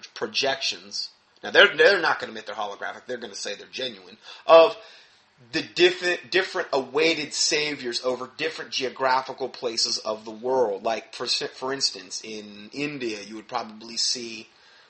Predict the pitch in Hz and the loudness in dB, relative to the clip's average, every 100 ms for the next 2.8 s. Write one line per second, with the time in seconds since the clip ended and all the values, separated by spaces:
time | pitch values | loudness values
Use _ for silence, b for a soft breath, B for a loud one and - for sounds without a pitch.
0 | b 110 104 101 101 101 101 107 - 147 | b -16 -12 -10 -10 -12 -14 -10 -4 2
1 | 131 - 95 85 - b b b b _ | 4 2 -2 -10 -18 b b b b _
2 | 123 120 120 - 131 110 78 | -8 -4 0 2 2 0 -4